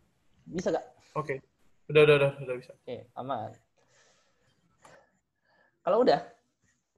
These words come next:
Speaker 1: eh, sekarang kita tinggal buat spasial datanya. Di sini, kan tadi ada tiga jenis. Point, polygon,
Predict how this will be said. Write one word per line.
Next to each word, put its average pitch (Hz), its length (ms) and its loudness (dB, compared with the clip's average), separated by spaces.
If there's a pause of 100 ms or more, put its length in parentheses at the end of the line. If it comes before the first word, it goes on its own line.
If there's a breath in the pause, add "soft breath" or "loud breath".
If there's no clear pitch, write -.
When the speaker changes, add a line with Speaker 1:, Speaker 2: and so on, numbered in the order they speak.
(1040)
Speaker 1:
eh, 160 720 -2 (100)
sekarang 226 480 2
kita 226 240 -2
tinggal 196 320 -2
buat 165 320 2 (1400)
spasial 170 320 -2
datanya. 170 400 2 (2500)
Di 269 80 -10
sini, 196 400 -2 (480)
kan 226 80 -4
tadi 208 160 0
ada 160 160 4
tiga 143 240 -4
jenis. - 400 -12 (880)
Point, 165 320 -2 (560)
polygon, 156 480 -2